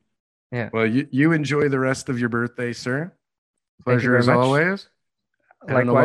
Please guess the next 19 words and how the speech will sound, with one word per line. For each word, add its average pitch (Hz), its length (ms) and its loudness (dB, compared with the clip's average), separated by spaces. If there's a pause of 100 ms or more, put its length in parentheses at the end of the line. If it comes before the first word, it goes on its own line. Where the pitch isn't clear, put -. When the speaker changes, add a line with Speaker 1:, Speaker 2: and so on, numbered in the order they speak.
Speaker 2:
we 123 80 0
Speaker 1:
Likewise. 120 40 -4
Speaker 2:
talked 127 300 -2
about. 180 400 -2
No 120 240 -6
clue 123 220 -4
what 113 140 -6
the 113 80 -10
title 107 340 -6
of 107 80 -4
this 107 160 -8
one 110 160 -8
should 107 200 -10
be, 180 260 -6
Speaker 1:
We'll 139 140 -2
Speaker 2:
but - 40 -4
Speaker 1:
be 143 80 0
here 147 160 2
again 143 480 -2